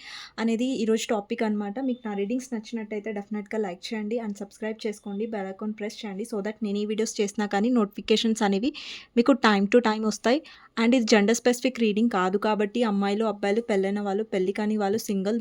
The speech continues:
మదర్స్, సింగిల్ ఫాదర్స్ ఎవరైనా ఈ వీడియో చూ-, ఈ వీడియో చూడొచ్చండి. And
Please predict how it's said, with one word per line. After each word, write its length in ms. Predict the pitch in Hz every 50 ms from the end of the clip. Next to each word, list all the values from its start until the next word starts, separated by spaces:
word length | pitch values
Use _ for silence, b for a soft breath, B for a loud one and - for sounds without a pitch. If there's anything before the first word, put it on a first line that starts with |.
| 220 190
మదర్స్, 280 | 180 185 208 233 - -
సింగిల్ 260 | 190 185 185 202 226 220 -
ఫాదర్స్ 360 | 196 185 170 190 240 285 - B B B B B B B B - 202
ఎవరైనా 500 | 202 190 196 240 254 262 247 233 233 247 240 214
ఈ 20 | 214
వీడియో 180 | 208 202 214 214 -
చూ-, 180 | 233 202 - - _ -
ఈ 120 | - 220 220 208 220
వీడియో 180 | 208 214 226 233 -
చూడొచ్చండి. 640 | - 220 208 208 220 - - 233 214 214 208 262 349 359 B B B B B B B B -
And 140 | - 254